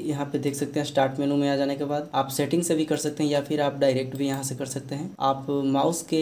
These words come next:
राइट बटन को क्लिक कीजिए। राइट बटन को क्लिक करने के बाद आपको स्क्रीन रेजोल्यूशन पे क्लिक करना है। स्क्रीन रेजोल्यूशन पे क्लिक करने के बाद आप यहाँ पे देख सकते हैं रिजोल्यूशन,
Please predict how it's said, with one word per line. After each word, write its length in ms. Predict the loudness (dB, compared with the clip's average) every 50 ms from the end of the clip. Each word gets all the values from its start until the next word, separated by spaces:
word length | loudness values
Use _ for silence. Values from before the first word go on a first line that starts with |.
| 0 0 -4 -4
राइट 280 | 0 2 4 4 2 2
बटन 300 | 2 2 2 4 2 2
को 100 | 2 0 -2
क्लिक 320 | -2 -2 -2 -2 -4 -2 -2
कीजिए। 380 | -2 -2 0 -2 -2 -4 -4 -6 -10 -14 -20 _ _ _ -2
राइट 240 | 0 2 2 2 2
बटन 240 | 0 0 0 -2
को 140 | 0 0 -2
क्लिक 300 | 0 0 0 0 0 0
करने 220 | 0 2 2 2 2
के 100 | 2 2
बाद 340 | 2 4 2 2 0 -2 -8 -8
आपको 540 | -4 -4 -4 -4 -4 -2 0 0 0 0 -2 -6 -10 -16 -16 _ -8
स्क्रीन 380 | -8 -8 -6 -2 2 2 4
रेजोल्यूशन 560 | 4 4 4 4 4 4 4 2 2 0 -2 -2
पे 160 | -2 -2 -4
क्लिक 320 | -4 -4 -4 -4 -4 -2
करना 220 | -2 -2 -2 -2 -4
है। 220 | -6 -6 -8 -10 -10 -12 -16 -12 -10
स्क्रीन 320 | -8 -6 0 2 4 4 6
रेजोल्यूशन 480 | 4 4 4 4 2 2 2 2 0
पे 140 | -2 -4 -4
क्लिक 280 | -2 -2 -2 -2 0 0
करने 200 | 0 2 2 2
के 120 | 2 0
बाद 180 | 0 0 -2 -2
आप 340 | -2 -2 -2 -2 -2 -4
यहाँ 200 | -4 -4 -4 -4 -4
पे 80 | -4 -4
देख 180 | -2 -4 -4
सकते 280 | -6 -6 -8 -6 -4 -4
हैं 240 | -4 -2 -4 -6 -8 -10 -18 _ _ _ _ _ _ -4
रिजोल्यूशन, 680 | -2 0 0 2 0 0 0 -2 -2 -4 -4 -4 -6